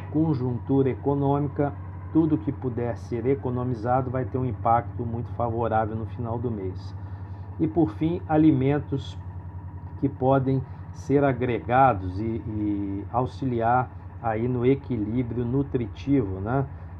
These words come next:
Que são o amendoim, as castanhas, a aveia, o brócolis, o abacate, o coco e a batata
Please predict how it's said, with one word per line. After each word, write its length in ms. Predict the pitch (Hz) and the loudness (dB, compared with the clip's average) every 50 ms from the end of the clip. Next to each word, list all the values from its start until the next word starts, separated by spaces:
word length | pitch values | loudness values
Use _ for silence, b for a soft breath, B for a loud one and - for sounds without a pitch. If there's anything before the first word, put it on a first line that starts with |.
| - | -8
Que 100 | - - | -6 -6
são 520 | - - - - - 123 123 123 120 117 123 - | -6 -6 -8 -4 -2 -2 0 0 -2 -2 -4 -2
o 160 | 143 127 131 | 0 2 2
amendoim, 640 | 135 131 127 123 120 113 110 117 120 135 147 151 147 | 2 2 2 0 -2 -2 0 0 0 2 2 2 0
as 160 | 131 120 - | 0 -2 -4
castanhas, 1000 | - - 110 104 - - - - - 131 143 147 147 147 143 139 135 135 - - B B B B - - - - | -4 -4 -4 -4 -4 -6 -8 -4 -2 0 0 2 2 2 0 0 -2 -4 -6 -12 B B B B -14 -14 -12 -8
a 120 | 104 107 110 | -4 -4 -2
aveia, 680 | 104 95 90 95 117 135 143 147 147 143 143 139 139 - | -2 -4 -2 2 4 6 6 8 6 6 4 4 2 -2
o 60 | 127 110 | -6 -4
brócolis, 680 | 101 104 107 113 120 131 135 131 - 123 113 104 104 | -2 0 0 2 4 2 2 2 0 -4 -4 -2 0
o 80 | 113 | 0
abacate, 580 | 113 110 110 104 98 - - 120 120 123 - - | 0 2 2 0 -2 -2 -2 -2 -2 -2 -2 -4
o 60 | 107 - - | -10 -8 -4
coco 380 | - 127 139 135 135 - - - - | 0 2 2 2 0 -4 -12 -6 -2
e 100 | 147 139 | 0 2
a 60 | 139 135 | 2 2
batata 720 | 123 131 127 117 - - - 110 117 120 117 - 131 - | 4 2 2 2 0 -2 -2 0 0 0 0 -2 -6 -8